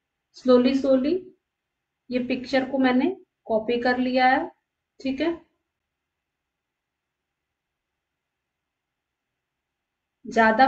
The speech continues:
fast तरीके से copy नहीं करना है picture को,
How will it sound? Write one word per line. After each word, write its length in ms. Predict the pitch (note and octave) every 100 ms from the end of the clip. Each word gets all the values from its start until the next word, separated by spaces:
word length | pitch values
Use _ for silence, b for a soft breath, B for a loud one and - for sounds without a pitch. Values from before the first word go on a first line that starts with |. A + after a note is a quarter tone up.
| C4+
fast 400 | B3+ B3 C4+ -
तरीके 380 | B3+ B3 B3 C4+
से 160 | C4+ C4+
copy 320 | A#3 - B3
नहीं 220 | A#3+ A#3
करना 360 | A#3+ A#3+ A#3+ B3
है 160 | B3+ E4 - _ _ _ _ _ -
picture 380 | A#3+ A#3+ - A#3+
को, 180 | B3 D4